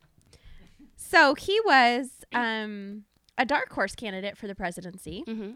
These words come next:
Speaker 1: in eighteen forty-four. So he wasn't expected to, you know, beat out,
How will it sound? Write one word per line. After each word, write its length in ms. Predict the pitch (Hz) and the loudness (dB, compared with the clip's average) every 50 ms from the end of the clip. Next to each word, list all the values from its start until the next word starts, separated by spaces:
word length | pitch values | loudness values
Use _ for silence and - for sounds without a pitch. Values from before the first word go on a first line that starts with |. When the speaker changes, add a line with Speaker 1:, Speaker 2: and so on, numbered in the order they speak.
| _ - | _ -10
Speaker 1:
in 160 | 226 220 214 | -8 -8 -8
eighteen 300 | 185 185 180 - 196 185 | -8 -10 -12 -12 -14 -12
forty-four. 680 | - - 175 165 170 - - 156 147 143 196 247 311 349 | -12 -12 -12 -12 -12 -12 -10 -10 -10 -8 -10 -10 -10 -12
So 420 | 320 - - 233 208 196 190 190 - - - - _ _ _ _ | -14 -12 -8 -6 -4 -4 -4 -6 -8 -12 -20 -20 _ _ _ _
he 200 | - - 254 254 | -10 -8 -6 -4
wasn't 340 | 247 254 233 220 240 240 220 | -4 -4 -4 -6 -8 -10 -10
expected 720 | 220 - - - - 185 190 - - 220 220 233 254 - _ _ _ _ | -12 -14 -12 -8 -8 -8 -8 -8 -10 -8 -8 -8 -10 -14 _ _ _ _
to, 540 | - - 247 220 214 202 196 190 190 190 - _ _ - | -14 -12 -10 -8 -8 -8 -8 -8 -10 -12 -16 _ _ -12
you 120 | 226 233 | -10 -8
know, 200 | 220 196 180 190 | -6 -6 -8 -8
beat 260 | 185 - 208 214 220 - | -10 -12 -12 -12 -8 -6
out, 320 | - 170 170 202 247 - | -4 -4 -4 -4 -4 -6